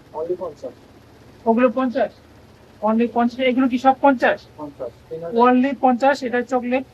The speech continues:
Speaker 2: ফ্লেভার, এটা ব্যানানা ফ্লেভার। আর দেখতে পাচ্ছেন এইখানে আরো কিছু ফ্লেভারের চকলেট আছে, আমি একটু দেখবো। এই যে আইসক্রিম টাইপের যে চকলেট, এটা কত?
Speaker 1: পঞ্চাশ।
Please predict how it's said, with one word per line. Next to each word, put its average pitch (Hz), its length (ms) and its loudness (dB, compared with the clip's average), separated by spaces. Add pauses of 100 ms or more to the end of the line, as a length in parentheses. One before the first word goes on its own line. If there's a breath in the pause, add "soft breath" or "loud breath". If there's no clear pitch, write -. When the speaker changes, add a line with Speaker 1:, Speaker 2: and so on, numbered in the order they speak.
(260)
Speaker 2:
ফ্লেভার, 233 420 2
এটা 226 160 -2
ব্যানানা 220 420 -2
ফ্লেভার। 214 440 -2 (400)
আর 190 260 -6
দেখতে 214 240 -2
পাচ্ছেন 220 420 2 (140)
এইখানে 285 480 4
আরো 240 320 2
কিছু 247 360 -6
ফ্লেভারের 233 420 2
চকলেট 226 360 -2
আছে, 214 180 0
আমি 208 160 0
একটু 208 220 -4
দেখবো। 214 400 2 (260)
এই 240 120 2
যে 262 80 4
আইসক্রিম 277 480 6
টাইপের 269 260 4
যে 247 100 2
চকলেট, 254 360 0
এটা 254 220 0
কত? 254 220 0 (640)
Speaker 1:
পঞ্চাশ। 170 320 -16